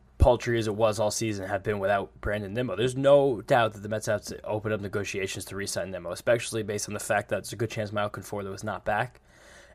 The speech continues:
and that while the outfielders market is plentiful, it's not really filled with many long-term options, and neither are the Mets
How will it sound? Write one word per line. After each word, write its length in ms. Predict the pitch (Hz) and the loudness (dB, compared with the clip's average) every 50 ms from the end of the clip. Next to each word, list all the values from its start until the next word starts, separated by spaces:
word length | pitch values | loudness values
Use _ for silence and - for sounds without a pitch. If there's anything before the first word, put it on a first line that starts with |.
| _ | _
and 140 | - 107 107 | -6 -2 0
that 220 | 113 110 101 92 | 2 2 2 0
while 240 | 92 107 117 117 117 | 2 4 4 4 6
the 160 | 113 123 120 | 4 2 4
outfielders 600 | - 110 120 123 - - 131 123 110 110 110 104 | 4 4 4 4 2 0 0 0 0 0 -2 0
market 360 | 113 117 113 110 110 - 110 - | 2 4 4 4 4 2 -2 -4
is 160 | 98 104 101 | -4 -6 -6
plentiful, 640 | - - - 120 113 - 143 - 170 185 190 190 - - | -4 0 2 2 2 2 0 2 4 6 6 4 2 -2
it's 180 | 110 113 - | -6 -6 -2
not 260 | 123 127 123 120 117 117 | 2 4 6 6 6 4
really 260 | 123 123 117 117 117 | 4 2 2 0 0
filled 460 | - - - - - - 120 113 110 | -2 -6 -12 -8 -2 0 0 0 0
with 120 | 113 101 | 0 -2
many 180 | 117 113 113 107 | 0 0 0 0
long-term 500 | 107 107 110 110 110 107 - 113 107 104 | 2 4 4 4 4 2 0 0 0 2
options, 380 | 104 101 104 - - 92 - 98 | 2 2 0 0 -4 -8 -8 -8
and 100 | 98 107 | -6 -4
neither 220 | 113 110 110 98 | -2 -2 0 0
are 140 | 82 107 104 | 2 0 0
the 80 | 104 | 0
Mets 440 | 101 104 104 98 95 - - - - | -2 -2 -2 -2 -2 -2 -4 -6 -6